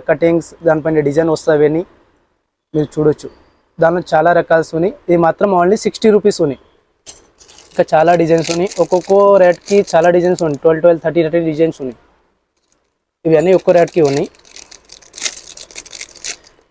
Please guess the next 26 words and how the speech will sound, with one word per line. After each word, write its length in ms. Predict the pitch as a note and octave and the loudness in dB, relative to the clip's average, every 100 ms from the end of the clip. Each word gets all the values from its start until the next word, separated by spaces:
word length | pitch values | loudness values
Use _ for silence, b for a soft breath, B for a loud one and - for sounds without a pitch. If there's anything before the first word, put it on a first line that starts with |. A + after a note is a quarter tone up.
| _ _ _ _ _ _ - | _ _ _ _ _ _ -6
దానిలో 200 | E3 F3 F3 | -2 0 0
కూడా 120 | F3+ | 0
మో-, 160 | E3+ D#3+ D3+ | 0 -2 2
మోడల్స్ 320 | D#3+ F3+ - | 2 2 2
కావాలంటే 300 | F3 F3 F3 E3 | 0 0 -2 -2
ఇంకా 160 | E3+ E3+ | 2 2
ఎక్కువ 160 | D#3+ E3+ D#3 | 0 -4 -2
మోడల్స్ 260 | D3+ C#3+ C3+ | -2 -4 -10
ఉన్నాయి. 160 | D3 - _ _ _ _ _ _ _ _ - - - - - | -10 -12 _ _ _ _ _ _ _ _ -14 -14 -14 -20 -10
చూడండి, 320 | C#3+ C#3 C3+ C#3 | -6 -4 -4 -4
ఈ, 120 | - | -6
ఈ 100 | D3+ | -4
టైప్ 140 | D3 - C#3+ | -4 -2 -4
లక్ష్మీదేవి 440 | - D#3 D3 D3 C#3+ | -4 0 2 2 0
కావాలంటే 320 | C#3 C3+ C3+ C3 | 0 -2 -6 -8
లక్ష్మీదేవి 380 | - D3+ D3 D3 D3+ | -6 -2 0 2 0
కూడా 100 | D3 | 0
ఉన్నాయి, 180 | C#3 C#3 - _ _ | -2 -8 -12 _ _
కొన్ని 140 | C#3+ C3+ | -6 -4
టూ 80 | D3+ - | -6 -6
పీస్లు 220 | D3 D3 | -6 -4
అక్కడ 140 | - C#3+ C3+ D3 | 0 0 0 -4
కంకణాల 360 | C#3 D#3 D3+ C#3+ | -4 -2 -2 -2
టైప్స్ 200 | C#3+ - | -4 -2
కూడా 120 | D3 C#3 | -2 0
ఉంది, 180 | C3 C3+ | -2 -6